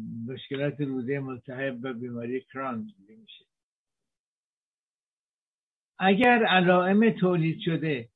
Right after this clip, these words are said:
خیلی اذیت کننده یا نگران کننده هستند، اگر علائم پس از بازگشت از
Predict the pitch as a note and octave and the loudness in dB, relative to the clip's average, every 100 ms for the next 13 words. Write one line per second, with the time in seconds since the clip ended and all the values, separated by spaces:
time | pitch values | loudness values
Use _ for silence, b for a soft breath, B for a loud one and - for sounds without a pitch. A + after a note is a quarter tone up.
0 | _ - - G3+ A3+ G#3 F3 D#3 A#2+ D3+ | _ -12 2 6 8 6 4 2 0 -2
1 | C#3+ - D#3 D3 C#3+ C3+ D#3+ F3 F3+ _ | -2 -4 -6 -2 -4 0 0 0 -4 _
2 | _ _ _ - C#3 F#3+ A3 G#3+ F3 D#3+ | _ _ _ -2 4 6 8 6 4 4
3 | E3 D#3 D3+ - D#3 D3 C#3+ D3 C3 - | 4 4 -2 -4 -4 -4 -4 -4 -6 -10
4 | _ A3 G#3+ _ _ _ _ _ _ _ | _ -20 -20 _ _ _ _ _ _ _
5 | _ _ - E3 E3+ G#3+ G3+ D#3+ D#3 D#3+ | _ _ -4 0 4 4 4 2 2 2
6 | D#3+ F3+ G3 F3 F3+ F3 G#3+ E3+ D3+ D#3+ | 0 -2 -4 -4 -8 -2 0 0 0 2
7 | D3+ D3 - F#3 G#3 D#3+ - _ _ _ | 2 0 -4 0 0 -2 -12 _ _ _
8 | _ D#3+ | _ -4